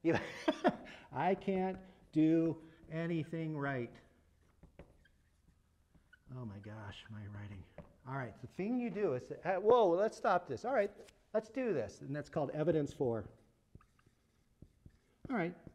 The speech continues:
I'm gonna feed into this one. Tell me when you can't do anything right. Give me those times. You're having a discussion with them, but you're,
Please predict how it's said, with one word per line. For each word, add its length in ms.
I'm 100
gonna 140
feed 320
into 260
this 240
one. 220
Tell 120
me 100
when 140
you 120
can't 260
do 120
anything 320
right. 220
Give 120
me 80
those 160
times. 400
You're 120
having 260
a 40
discussion 560
with 180
them, 180
but 160
you're, 100